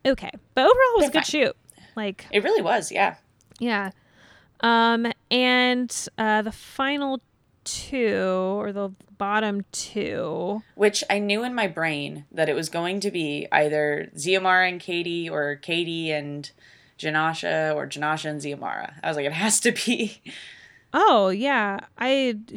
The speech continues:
Speaker 1: who was, who was in the bottom
Speaker 2: It's
Speaker 1: two?
Speaker 2: Janasha and Katie.
Speaker 1: Okay, I was gonna say, I was like, "Well, they wouldn't put Xiomara in the bottom two this time."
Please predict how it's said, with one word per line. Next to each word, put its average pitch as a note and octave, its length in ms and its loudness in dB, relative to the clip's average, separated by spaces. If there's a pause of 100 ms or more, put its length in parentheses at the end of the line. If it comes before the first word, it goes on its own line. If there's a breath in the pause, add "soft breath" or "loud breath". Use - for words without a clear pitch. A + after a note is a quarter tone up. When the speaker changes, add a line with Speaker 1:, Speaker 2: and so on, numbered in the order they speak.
(100)
Speaker 1:
who E4+ 140 -4
was, G4 180 -6 (320)
who D4 80 -12
was E4+ 140 -10
in F4+ 80 -16
the F4+ 80 -12
bottom F4 240 -8
Speaker 2:
It's E4+ 180 -8
Speaker 1:
two? C4 80 2
Speaker 2:
Janasha E3 440 0
and D3+ 100 -10
Katie. - 460 -12 (420 soft breath)
Speaker 1:
Okay, A#3 180 4
I - 20 6
was A3 80 4
gonna C4+ 140 2
say, B3 100 2
I G#3+ 80 6
was G#3+ 40 4
like, F3+ 120 2
"Well, G3+ 80 -6
they E4 160 4
wouldn't G#3 220 4
put G3 100 0
Xiomara E3 560 -2
in D3 60 -8
the D#3+ 80 -8
bottom C3 280 -6
two D#3 220 -6
this B2+ 200 -6
time." - 380 -10